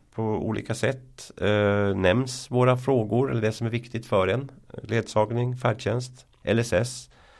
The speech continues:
Är det någonting som partierna där man bor bryr sig om och tar upp? Ett annat mer konkret sätt är ju att promenera ner till sin valstuga. Man kanske behöver hjälp att hitta dit, men om man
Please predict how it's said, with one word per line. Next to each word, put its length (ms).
Är 220
det 80
någonting 460
som 140
partierna 480
där 100
man 160
bor 340
bryr 180
sig 160
om 160
och 100
tar 100
upp? 260
Ett 200
annat 340
mer 200
konkret 520
sätt 280
är 120
ju 140
att 240
promenera 360
ner 160
till 140
sin 140
valstuga. 680
Man 80
kanske 240
behöver 220
hjälp 260
att 160
hitta 200
dit, 280
men 260
om 120
man 140